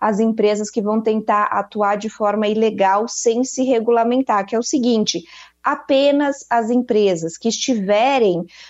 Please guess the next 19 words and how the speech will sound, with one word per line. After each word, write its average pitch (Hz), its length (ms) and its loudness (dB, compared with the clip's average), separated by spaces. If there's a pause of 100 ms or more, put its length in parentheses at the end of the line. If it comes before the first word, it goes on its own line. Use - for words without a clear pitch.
de 202 120 0
acordo 226 580 0
com 214 180 -6
as 208 160 -6
regras 208 460 0
estabelecidas 196 1040 -2
pelo 247 340 2
governo 202 420 0
brasileiro, 190 640 0
então, 185 400 0
ter 214 220 0
sede 208 420 0
no 190 140 -4
Brasil, 180 680 0 (380)
pagar 220 360 0
a 214 60 2
outorga 214 760 0
pro 185 180 -10
governo, 202 840 0